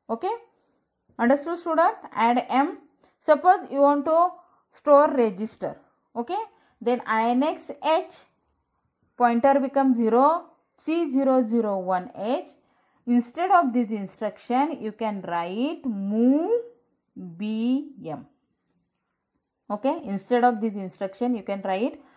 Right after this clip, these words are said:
move B M, and after that write add B. This true instruction required for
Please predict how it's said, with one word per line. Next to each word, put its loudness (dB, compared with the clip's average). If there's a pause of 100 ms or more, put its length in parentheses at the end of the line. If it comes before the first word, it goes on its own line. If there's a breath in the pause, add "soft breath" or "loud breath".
(180 soft breath)
move 0
B -6
M, -4 (180 loud breath)
and -6
after 2
that 0
write -4 (120)
add -6
B. -18 (1700)
This -8
true -2
instruction -2
required 0
for -4